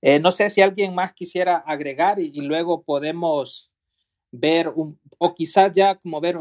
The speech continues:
un tanto, eh, la legislación. Eh, bueno, ya mencionaron bastante sobre, eh, cómo funciona, ¿verdad?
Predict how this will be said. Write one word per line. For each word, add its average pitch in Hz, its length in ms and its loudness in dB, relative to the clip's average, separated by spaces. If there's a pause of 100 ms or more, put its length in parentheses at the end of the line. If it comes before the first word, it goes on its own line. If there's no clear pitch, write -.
(160)
un 165 180 -12
tanto, 160 720 -6 (560)
eh, 135 300 -6 (180)
la 165 220 2
legislación. 151 760 0
Eh, 113 220 -20
bueno, 156 320 0
ya 165 220 6
mencionaron 160 800 0
bastante 147 440 -6
sobre, 110 500 -4 (300)
eh, 110 400 -2 (100)
cómo 139 640 2
funciona, 131 760 2
¿verdad? 113 380 2